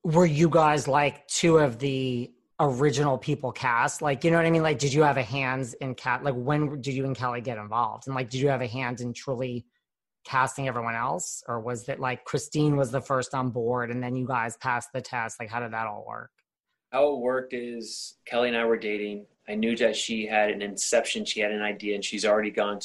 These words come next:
Speaker 2: to, uh, Sally Ann. She went to Bunim and Murray, where Jeff Jenkins was at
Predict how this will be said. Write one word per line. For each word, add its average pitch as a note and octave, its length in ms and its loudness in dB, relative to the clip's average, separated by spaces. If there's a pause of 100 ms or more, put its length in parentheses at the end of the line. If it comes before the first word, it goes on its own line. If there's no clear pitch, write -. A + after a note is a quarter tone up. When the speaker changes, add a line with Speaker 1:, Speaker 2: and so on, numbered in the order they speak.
Speaker 2:
to, G2+ 520 -2
uh, - 60 -4
Sally G#2+ 440 4
Ann. G#2 320 -2
She G#2 260 -4
went G#2 220 -2
to G#2 400 -2 (260)
Bunim B2 280 8
and A2+ 100 6
Murray, A#2 440 8
where G#2+ 140 4
Jeff A2 320 2
Jenkins G#2+ 400 -2
was G2 140 -4
at G#2+ 340 4